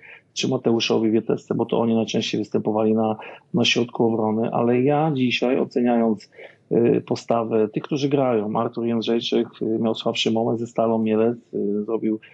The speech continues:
rzuty karne, podobnie jak Mateusz Wieteska, ale dzisiaj, gdybym miał kogoś wyróżnić, jeszcze runda się nie skończyła, to, y, Artur Jędrzejczyk od momentu, kiedy dostał tą żółtą kartkę i pauzował,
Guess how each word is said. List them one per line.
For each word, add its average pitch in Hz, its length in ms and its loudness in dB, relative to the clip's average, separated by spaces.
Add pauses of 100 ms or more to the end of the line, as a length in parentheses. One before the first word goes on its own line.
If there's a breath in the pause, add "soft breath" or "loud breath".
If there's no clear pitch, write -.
(280 loud breath)
rzuty 120 260 -2
karne, 117 360 0
podobnie 113 340 0
jak 110 120 -2
Mateusz 110 400 0
Wieteska, 113 500 -2
ale 117 160 -2
dzisiaj, 123 300 -2
gdybym 123 220 2
miał 117 260 2 (340 loud breath)
kogoś 131 340 2
wyróżnić, 117 640 2
jeszcze 120 240 0
runda 117 200 2
się 120 160 -2
nie 117 60 0
skończyła, 117 540 0
to, 117 300 0 (400 loud breath)
y, - 140 0
Artur 120 340 0
Jędrzejczyk 120 720 2
od 117 100 0
momentu, 117 340 2
kiedy 120 140 -4
dostał 120 260 0
tą 113 260 -2
żółtą 120 280 0
kartkę 113 580 0
i 110 120 -6
pauzował, 113 580 0